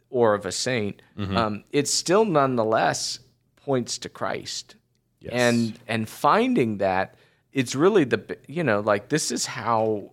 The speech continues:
Speaker 1: Christian civilization has been built and Christian culture has been built, is this recognition that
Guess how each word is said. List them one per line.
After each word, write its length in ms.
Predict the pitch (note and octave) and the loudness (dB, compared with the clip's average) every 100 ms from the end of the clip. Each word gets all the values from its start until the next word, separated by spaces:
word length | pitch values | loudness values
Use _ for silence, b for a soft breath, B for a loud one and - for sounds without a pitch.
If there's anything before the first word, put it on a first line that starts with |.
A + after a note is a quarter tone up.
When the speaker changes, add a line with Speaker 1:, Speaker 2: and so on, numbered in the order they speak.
| _ | _
Speaker 1:
Christian 480 | - A#2 - G#2 G2+ | -10 -8 -6 -6 -6
civilization 1120 | - G#2 G2 F#2 F2+ G2+ A#2+ D3 - E2+ D#2+ - _ _ _ _ | -6 -8 -6 -6 -4 -2 -2 -4 -6 -8 -12 -18 _ _ _ _
has 160 | G#2+ F#2+ | -14 -12
been 180 | F#2 F2+ | -12 -8
built 560 | G#2 F#3 E3+ - - _ _ _ _ _ | -4 -4 -6 -10 -20 _ _ _ _ _
and 180 | G#2+ G#2 | -8 -6
Christian 380 | B2 A2 - G2 | -4 -4 -6 -4
culture 360 | B2 A#2+ G#2+ G2 | -2 -2 -4 -6
has 180 | F#2+ | -8
been 240 | - F2+ E2 | -10 -12 -10
built, 360 | G#2 D#3 E3+ | -6 -4 -4
is 200 | G2 F#2 | -8 -8
this 240 | - F2+ - | -8 -8 -6
recognition 960 | F2+ - F2 D#2 F2 A2+ - G#2+ E2 D#2 | -6 -6 -12 -12 -10 -8 -6 -8 -10 -8
that 220 | D#2 | -10